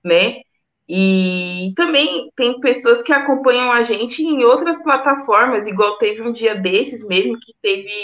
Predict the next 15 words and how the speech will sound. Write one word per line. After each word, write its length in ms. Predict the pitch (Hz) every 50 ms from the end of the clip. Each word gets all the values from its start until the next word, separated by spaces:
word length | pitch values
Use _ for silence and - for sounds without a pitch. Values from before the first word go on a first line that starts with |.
| 196
um 280 | 196 208 220 214 202 185
moço 400 | 180 202 247 - - 294 285 302 - _ _ - - _ _ _ -
que 160 | 247 240 247
tentou 380 | 302 262 254 269 269 277 254 247
encon-, 440 | 269 302 285 - 285 294 294 302 - _
entrar 320 | - 214 220 220 226 226 226
em 60 | 233
contato 480 | - 247 226 233 226 214 214 - - -
com 80 | 240
a 160 | 226 214 226
gente, 500 | 233 185 190 185 220 269 302 294 247 190 190
foi 180 | 240 226 226
pelo 340 | - 294 262 269 349 427 415
Anchor, 500 | 320 254 240 302 294 294 - 262 220 208
não 140 | 196 196